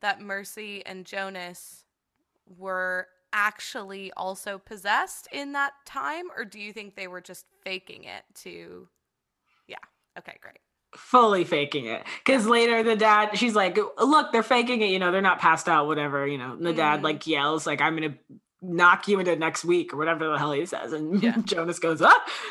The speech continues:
Speaker 1: He's
Speaker 2: He's like,
Speaker 1: like, "Ah!" <laughs>
Speaker 2: Thomas is like, "See, I told you, they're liars." I think that fully this is, like, Black Phillip's plan. Like,
Speaker 1: Right.
Speaker 2: that or they're, he's just like, "I don't know, improv. Improv everywhere." And they're like,
Speaker 1: Right.
Speaker 2: "Great." 'Cause
Speaker 1: They're like,
Speaker 2: if
Speaker 1: "Okay."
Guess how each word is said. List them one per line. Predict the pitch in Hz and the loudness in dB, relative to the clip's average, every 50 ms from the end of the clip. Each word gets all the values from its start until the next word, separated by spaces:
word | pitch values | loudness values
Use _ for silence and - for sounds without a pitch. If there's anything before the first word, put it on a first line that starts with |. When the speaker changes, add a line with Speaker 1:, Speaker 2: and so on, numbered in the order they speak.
| - - _ _ _ _ _ | -14 -16 _ _ _ _ _
Speaker 1:
He's | - 294 | -8 -4
Speaker 2:
He's | 294 | 0
like, | 339 311 294 - | 0 0 0 -2
Speaker 1:
like, | - - | -6 -10
"Ah!" | - - - - - - - - - - - - - 262 240 | -4 0 0 0 0 0 -2 -4 -4 -4 -6 -10 -14 -18 -8
<laughs> | - | 4
Speaker 2:
Thomas | 285 233 247 262 269 - | 6 8 8 8 6 2
is | 262 233 | 2 2
like, | 240 226 - - - | 2 0 2 2 2
"See, | 330 320 339 - | 2 4 2 0
I | 208 | 2
told | 214 269 302 302 277 220 | 2 4 4 4 4 2
you, | 220 175 143 - - | -2 -4 -6 -6 -2
they're | 202 196 | -2 2
liars." | 196 208 220 240 226 196 175 160 147 - - | 4 6 6 6 6 4 0 -2 -4 -2 -2
I | 190 | -2
think | 190 - 269 277 | 0 0 0 0
that | 320 302 | 0 -2
fully | - - 240 240 254 262 240 | 0 2 4 4 4 2 0
this | 208 220 214 | 0 -2 -2
is, | 226 208 | 0 0
like, | 220 208 196 202 | 0 0 0 0
Black | - 196 202 202 202 - | 4 4 4 4 4 2
Phillip's | 220 214 214 208 - | 0 0 0 -2 -2
plan. | - 240 269 269 175 - - - _ _ | -2 0 0 0 -2 -4 -10 -16 _ _
Like, | 170 175 170 - - - | -6 -4 -4 -4 -6 -10
Speaker 1:
Right. | - - 113 95 - 175 180 - | -14 -14 -12 -8 -8 -6 2 6
Speaker 2:
that | 196 226 254 240 - | 6 6 6 6 4
or | 190 196 202 202 | 2 2 4 4
they're, | 196 190 180 180 - | 2 0 -2 -4 -4
he's | 180 180 185 175 - _ _ - 160 151 - | -4 -4 -6 -6 -10 _ _ -12 -10 -6 -4
just | 170 160 - - | -4 -4 -2 -2
like, | 160 151 139 - | -4 -4 -2 -4
"I | - 147 | -4 -4
don't | 170 165 | -4 -4
know, | 156 147 | -6 -6
improv. | - 151 156 143 147 127 98 90 92 - _ - | -6 -6 -6 -2 -2 0 -2 -2 -4 -8 _ -14
Improv | 156 147 156 156 160 143 | -8 -4 -4 -2 -2 -2
everywhere." | 139 139 135 78 - - - - _ _ | -4 -6 -6 -10 -10 -12 -14 -16 _ _
And | 160 151 | -14 -10
they're | 117 101 | -8 -8
like, | - - - | -8 -8 -6
Speaker 1:
Right. | 82 | -2
Speaker 2:
"Great." | - 190 160 - - - _ - - - - - - - _ | -2 -2 -2 -2 -6 -16 _ -18 -16 -14 -14 -16 -18 -12 _
'Cause | - 240 - 262 | 2 4 6 6
Speaker 1:
They're | 247 226 220 | 4 4 4
like, | |
Speaker 2:
if | 320 349 | 2 0
Speaker 1:
"Okay." | - 320 240 214 226 | 0 -4 -6 -6 -8